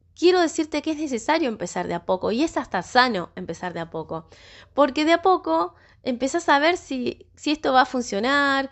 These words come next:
si hay que hacerle algún retoque en el proceso, si hay que cambiar algún ingrediente, si hay que mejorar la fórmula. Eso se ve cuando vos das el paso, no se ve cuando no lo diste.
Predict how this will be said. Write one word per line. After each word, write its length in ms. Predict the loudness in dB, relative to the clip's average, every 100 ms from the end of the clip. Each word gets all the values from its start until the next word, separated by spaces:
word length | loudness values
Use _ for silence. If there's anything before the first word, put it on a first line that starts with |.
| -12
si 120 | -4
hay 80 | -2
que 60 | -2
hacerle 300 | -2 0 2
algún 200 | 2 0
retoque 460 | -2 -2 -2 -2
en 100 | -2
el 100 | -4
proceso, 1000 | -6 -8 -2 0 0 -2 0 2 2 -2 -12 -20
si 120 | -4 0
hay 100 | 2
que 100 | 0
cambiar 300 | -2 -2 -2
algún 240 | -2 -4
ingrediente, 600 | -2 0 2 2 0 0
si 80 | -2
hay 80 | -2
que 100 | -2
mejorar 440 | -4 -4 -2 0
la 100 | -2
fórmula. 880 | -2 2 2 0 -4 -2 0 -2 -4 -12 -20 -18
Eso 320 | -12 -8 -6
se 180 | -2 -2
ve 320 | 0 0 -2 -2
cuando 380 | -2 -2 -2
vos 200 | -2 -2
das 200 | -2 -4
el 140 | -6 -6
paso, 440 | -6 -8 -6 -6
no 180 | -4 -4
se 220 | -2 -2
ve 140 | 0 0
cuando 300 | -2 -2 -2
no 180 | -2 0
lo 160 | 0
diste. 640 | -2 -4 -8 -10 -10 -10